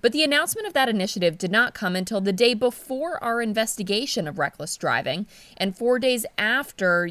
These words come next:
Brian, you sat down with Acting Police Chief Michael Brunson to talk about the problem. So before we get into that, let's start with how we got to this place, because reckless driving is not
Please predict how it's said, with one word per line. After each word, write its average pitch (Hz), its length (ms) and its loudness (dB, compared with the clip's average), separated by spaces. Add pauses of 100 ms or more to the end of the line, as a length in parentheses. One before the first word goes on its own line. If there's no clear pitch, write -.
(140)
Brian, 202 400 -2
you 208 120 -2
sat 196 260 0
down 185 240 -2
with 180 140 -6
Acting 175 420 -4
Police 175 340 -6
Chief 180 200 -8
Michael 175 280 -4
Brunson 170 540 -4 (320)
to - 80 -8
talk 180 380 -2
about 156 380 0 (200)
the 165 80 -6
problem. 151 560 -2
So 180 160 0
before 202 300 -4
we 403 100 -2
get 269 100 0
into 202 300 -4
that, 160 320 2
let's - 340 -2 (360)
start 240 280 2
with 220 280 2 (400)
how 196 260 4
we 185 180 0
got 156 260 2
to 185 120 -6
this 151 180 -4
place, 139 340 -6
because 180 300 -4
reckless 214 440 -2
driving 170 600 -4
is 156 320 -6
not 160 480 -6